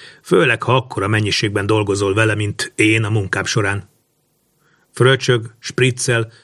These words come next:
ömlik és folyik. Látványos, és éppen ez a cél. Mister Rafferty egyértelműen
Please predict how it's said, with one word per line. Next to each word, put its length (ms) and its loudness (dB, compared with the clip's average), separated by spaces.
ömlik 440 2
és 140 0
folyik. 400 -4
Látványos, 760 2
és 440 0
éppen 300 0
ez 120 0
a 60 -6
cél. 360 -2
Mister 380 2
Rafferty 640 0
egyértelműen 840 0